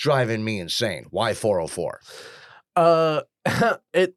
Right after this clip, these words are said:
Speaker 2: breaks a lot of the sites that you use to analyze,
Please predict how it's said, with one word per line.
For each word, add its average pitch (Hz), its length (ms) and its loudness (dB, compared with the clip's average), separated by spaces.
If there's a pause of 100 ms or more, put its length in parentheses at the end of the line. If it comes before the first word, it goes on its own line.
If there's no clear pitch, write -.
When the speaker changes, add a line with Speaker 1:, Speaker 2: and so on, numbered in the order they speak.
Speaker 2:
breaks 151 520 0
a 185 60 4
lot 131 280 4
of 135 160 0
the 127 120 2
sites 120 400 -2
that 127 160 2
you 127 120 0
use 131 440 0
to 127 140 0
analyze, 123 800 0